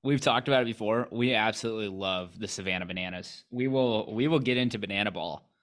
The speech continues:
um, at some point in the future. But I mean, yeah, I, it's, and it's not like they're, they're without good players. I mean, for goodness sakes, Nicky Lopez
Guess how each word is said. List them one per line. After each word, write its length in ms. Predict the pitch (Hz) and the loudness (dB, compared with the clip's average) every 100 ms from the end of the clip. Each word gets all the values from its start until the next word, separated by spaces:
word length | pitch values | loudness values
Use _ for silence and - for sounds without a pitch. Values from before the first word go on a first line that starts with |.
| _ _ _ - | _ _ _ 0
um, 420 | 107 92 92 87 | 2 2 -2 -6
at 200 | - 110 | -4 -4
some 280 | - - 113 | 0 2 2
point 320 | 110 113 110 | 2 0 0
in 120 | 104 104 | -2 -8
the 60 | |
future. 600 | 101 98 95 120 135 143 _ _ _ - | -8 -10 -6 -6 -6 -10 _ _ _ -4
But 160 | 120 127 | -2 0
I 80 | 156 | 0
mean, 280 | 196 196 - | 0 0 -4
yeah, 300 | 165 302 - | -2 0 0
I, 140 | 165 165 | -4 -4
it's, 240 | 160 185 - | -4 -4 -2
and 80 | 196 | 0
it's 120 | 214 | 0
not 120 | 233 | 0
like 120 | 285 214 | -2 0
they're, 240 | 175 131 127 | -2 -2 -2
they're 120 | 160 | 0
without 360 | 156 180 175 | 2 2 0
good 200 | 139 151 | 0 -2
players. 300 | - 165 156 | 0 2 2
I 40 | 117 | 0
mean, 260 | 120 113 | -4 -4
for 160 | 110 147 | -8 -4
goodness 280 | 156 151 123 | -2 -2 -2
sakes, 280 | 165 147 123 | -4 -4 -4
Nicky 260 | 156 139 | -4 -2
Lopez 560 | 113 147 156 101 98 | 0 0 0 0 -2